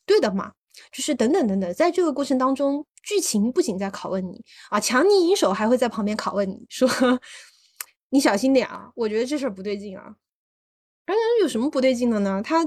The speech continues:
整我有什么好呢？”强尼银手说：“反正不对劲。”然后当你开始去帮新美国总统干事儿的时候，你需要一个身份，于是他让你成为了这个调查局的一员。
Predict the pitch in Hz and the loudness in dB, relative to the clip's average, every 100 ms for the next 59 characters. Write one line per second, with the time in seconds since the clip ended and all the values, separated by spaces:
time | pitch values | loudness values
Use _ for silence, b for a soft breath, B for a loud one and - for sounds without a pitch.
0 | - - 220 277 208 190 220 233 202 180 | -4 -4 0 0 0 -2 -6 -6 -8 -8
1 | 120 233 214 202 202 196 247 277 220 196 | -18 -14 -8 -6 -6 -8 -8 -4 -2 0
2 | 330 - - - _ _ _ _ B B | 0 -2 -10 -12 _ _ _ _ B B
3 | B B 226 277 311 311 320 311 190 190 | B B 0 2 2 2 2 2 0 -4
4 | 262 277 208 180 - 247 247 247 262 269 | -4 -4 -6 -8 -8 -4 0 0 0 -2
5 | 262 196 196 190 196 196 208 190 208 220 | -4 -4 -6 -6 -4 -4 -6 -6 -4 -4
6 | 233 247 254 370 262 196 - 185 190 202 | -4 -2 -2 0 0 -2 -8 -8 -8 -6
7 | 196 262 247 247 277 359 359 320 185 202 | -6 -2 -2 -2 -4 -4 -2 -4 -4 -6
8 | 220 220 247 269 240 196 208 - 202 220 | -8 -6 -2 0 -2 -4 -10 -10 -6 -4
9 | 226 220 226 196 208 240 233 208 202 190 | -4 -4 -4 -6 -2 -4 -2 -4 -6 -8
10 | 220 240 190 - | -6 -6 -10 -14